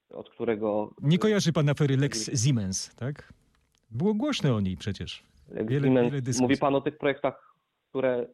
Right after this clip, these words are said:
Speaker 1: z Siemensem realizował poprzedni rząd w zakresie budowy
Speaker 2: No nie, pan
Speaker 1: bloków
Speaker 2: ucie-, pan
Speaker 1: w Rybniku,
Speaker 2: ucieka
Speaker 1: bo
Speaker 2: od
Speaker 1: to są
Speaker 2: tematu.
Speaker 1: tak absurdalne, nie, to są absurdalne, e, tezy. W projekcie ustawy zgłoszonym przez, e, parlamentarzystów Polski dwa tysiące pięćdziesiąt,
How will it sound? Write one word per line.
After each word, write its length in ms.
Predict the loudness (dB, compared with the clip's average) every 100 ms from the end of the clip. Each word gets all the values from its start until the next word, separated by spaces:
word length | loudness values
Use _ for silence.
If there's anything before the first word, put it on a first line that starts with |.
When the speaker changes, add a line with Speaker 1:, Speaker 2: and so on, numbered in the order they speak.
| -16
Speaker 1:
z 180 | -20 -10
Siemensem 460 | -4 -2 -2 -2 -2
realizował 440 | -2 -2 -4 -6
poprzedni 460 | -8 -10 -8 -6 -6
rząd 260 | -4 -4 -6
w 40 |
zakresie 380 | -10 -10 -8 -8
budowy 540 | -2 -2 2 2 2 -2
Speaker 2:
No 100 | -2
nie, 100 | 0
pan 60 | 2
Speaker 1:
bloków 220 | 2 2
Speaker 2:
ucie-, 140 | 0 0
pan 100 | 2
Speaker 1:
w 20 |
Rybniku, 140 | 2 2
Speaker 2:
ucieka 220 | 2 2
Speaker 1:
bo 40 | 0
Speaker 2:
od 60 |
Speaker 1:
to 40 | 0
są 40 |
Speaker 2:
tematu. 140 | 0 2
Speaker 1:
tak 120 | 0
absurdalne, 640 | 0 -2 0 0 0 -4 -6
nie, 200 | -6 -6
to 100 | -6
są 160 | -6 -6
absurdalne, 800 | -4 -6 -2 -2 -2 -2 -4 -8 _ _ _ -4
e, 220 | -2 0
tezy. 600 | 0 0 0 -4 -4 -4 _ _ _ -8
W 200 | 0 0 0
projekcie 420 | -2 -4 -4 -4
ustawy 680 | -4 -4 0 0 2 0 -2 -6 _ _ -20
zgłoszonym 640 | -2 -2 2 0 0 -2
przez, 320 | 0 2 0
e, 520 | -2 -2 2 4 4 0 _ _ -2
parlamentarzystów 1120 | 0 0 -2 -6 -8 -6 -6 -6 -8 -10 -4
Polski 340 | -2 -2 -4
dwa 120 | -4 -4
tysiące 380 | -6 -10 -10
pięćdziesiąt, 640 | -6 -4 -2 -2 2 0